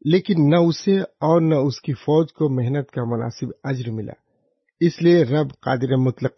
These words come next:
فرماتا ہے کہ میں بادشاہ بابل نبوکد نظر کو مصر دے دوں گا۔ اس کی دولت کو وہ اٹھا کر لے جائے گا۔ اپنی فوج کو پیسے دینے کے لیے وہ مصر کو لوٹ لے گا۔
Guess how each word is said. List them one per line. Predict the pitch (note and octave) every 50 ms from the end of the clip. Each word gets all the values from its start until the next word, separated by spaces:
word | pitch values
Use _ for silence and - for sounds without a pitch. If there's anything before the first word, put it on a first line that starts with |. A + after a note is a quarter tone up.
| - -
فرماتا | B2 A2+ A2 A2 A2 G#2+ - - A2+ G#2+ A2
ہے | D#3+ F#3 - _ _ _ _ _ _ _ _ -
کہ | - D3
میں | C#3 D3+ E3+ E3+
بادشاہ | D3 A#2+ C3 C3 B2+ - - - D3+ D3 D3 D#3
بابل | D3+ B2 A#2 B2 B2+ B2 C3 C3
نبوکد | B2+ A#2 A#2 A#2 G#2+ G#2 A#2+ G2+ - B2+ A#2 A2
نظر | A#2+ C3 B2+ C#3 E3 D3+
کو | D3+ - - E3 D#3 B2+ A2+ A2+ B2
مصر | D3 - - C#3+ B2
دے | A#2 B2+ G3+ G#3
دوں | E3+ D3+ B2 A2 G2+
گا۔ | - - - _ _ _ _ _ _ _ _ _ _ _
اس | - E3 - -
کی | - G3 D3
دولت | A2+ F3+ D3 D3+ E3+ F3+ - _
کو | - E3 D#3
وہ | D3 C#3 C#3+ C#3+ C#3
اٹھا | A#2+ - - - D3 D3
کر | C3 - D#3 C3 A2+ G2+ - - _ _ _ -
لے | B2+ A#2 B2 D3+ F#3
جائے | D3+ - B2 G#2 G#2+ A2+ G#2+
گا۔ | - - - _ _ _ _ _ _ _ _ -
اپنی | C#3 C#3 - D#3 D3+ C#3
فوج | - - C#3 C#3+ D3 C#3+ -
کو | - - C3
پیسے | - - B2+ B2+ B2 - - D3
دینے | A#2+ C3 B2 A#2+ B2+ C#3
کے | B2 - B2+ A#2+
لیے | A2+ A#2+ A#2+ A#2+
وہ | A#2 A#2 A#2+ A#2+
مصر | A2+ A#2 B2 C#3 C3 - - A#2
کو | - - A2+ A2 G2+ - _ _ _ _ _ _ _ _ _ _ - -
لوٹ | D#3 F3+ A3 A#3 A#3 - -
لے | B2+ B2 A#2 G2
گا۔ | A2